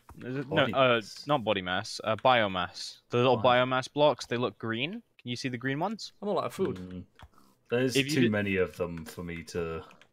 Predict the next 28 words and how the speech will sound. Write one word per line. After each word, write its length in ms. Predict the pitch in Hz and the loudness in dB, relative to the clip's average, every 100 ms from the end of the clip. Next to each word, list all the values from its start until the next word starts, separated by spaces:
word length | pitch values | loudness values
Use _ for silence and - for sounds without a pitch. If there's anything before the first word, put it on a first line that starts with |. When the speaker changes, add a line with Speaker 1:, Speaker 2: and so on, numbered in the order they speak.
| _ _ _ - - - | _ _ _ -20 -14 0
Speaker 1:
If 160 | 151 | 0
you, 60 | 156 | 2
Speaker 2:
see 120 | 147 | 2
Speaker 1:
if 80 | 151 98 | 2 2
you, 0 | |
Speaker 2:
anything 460 | 95 92 - 87 98 | -2 -2 -4 -8 -8
inside 420 | 90 82 - 92 | -10 -8 0 0
Speaker 1:
if 80 | 156 | 4
you 100 | 180 | 2
Speaker 2:
of 60 | 180 | 2
that. 40 | |
Speaker 1:
destroyed 400 | - 185 190 175 | -2 4 4 6
them, 280 | 165 160 151 | 8 6 6
they 80 | 143 | 4
stop 280 | - 147 - | 4 2 2
spawning, 640 | - - 131 120 110 101 - - - | -2 -4 -4 -2 -4 -6 -12 -10 0
but 160 | 127 | 2
you 100 | 127 | 2
probably 320 | 123 147 131 123 | 0 2 2 2
don't 220 | 123 131 | 2 2
wanna 160 | 127 131 | 0 -2
destroy 320 | 127 - 139 | -2 0 0
'em 100 | 131 | 0
because 340 | 117 - 110 | -4 -4 -4
their 140 | 110 107 | 2 0
flesh 340 | - 113 107 | 4 2 2
is 140 | 98 - | -4 -4
useful. 360 | 95 - 95 | -8 -4 -6